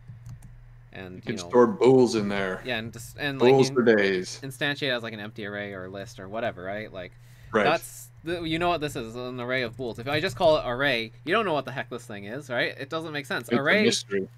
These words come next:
Speaker 2: It's like an
Speaker 1: so
Speaker 2: interface or something like that. It's, like,
Speaker 1: array is not a type.
Speaker 2: indeterminate.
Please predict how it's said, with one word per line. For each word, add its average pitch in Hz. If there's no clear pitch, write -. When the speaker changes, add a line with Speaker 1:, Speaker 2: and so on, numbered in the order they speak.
Speaker 2:
It's -
like 135
an 123
Speaker 1:
so 131
Speaker 2:
interface 120
or -
something 98
like 95
that. 87
It's, -
like, 101
Speaker 1:
array 190
is 156
not 147
a -
type. -
Speaker 2:
indeterminate. 110